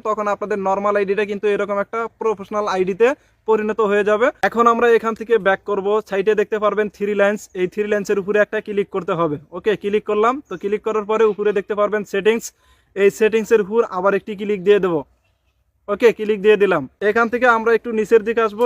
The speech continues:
নিচের দিকে আসলে আমরা এই লেখাটা খুঁজে পাবো। এই লেখাটা আপনারা খুঁজে বের করে নেবেন, how people find and contact you। এই লেখাটার উপরে একটা ক্লিক দিয়ে দেবেন। ওকে, ক্লিক দেওয়ার পরে বর্তমানে কিন্তু Facebook-এ নতুন নতুন ফিচার অ্যাড হয়েছে, আপনারা মনোযোগ দিয়ে কাজগুলো করে নিয়ে নেবেন। এটাকে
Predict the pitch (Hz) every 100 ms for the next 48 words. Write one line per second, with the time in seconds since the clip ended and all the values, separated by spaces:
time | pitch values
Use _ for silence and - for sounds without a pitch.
0 | 226 202 220 202 226 214 226 226 214 220
1 | 208 208 202 208 208 - 202 202 202 202
2 | 214 196 202 196 196 196 208 202 - 202
3 | 202 196 190 190 190 196 208 190 170 180
4 | 202 196 208 - 185 190 196 190 185 185
5 | 185 196 - - 175 143 - _ - 202
6 | 208 214 220 214 196 220 214 233 240 220
7 | 214 185 208 190 170 165 202 220 208 208
8 | 185 214 208 214 214 196 190 208 214 208
9 | 196 208 208 190 196 214 196 214 214 196
10 | 208 185 170 196 190 214 196 185 180 196
11 | 196 226 254 175 180 190 185 190 196 185
12 | 202 190 165 180 214 - _ _ - 240
13 | 233 226 202 165 - 185 208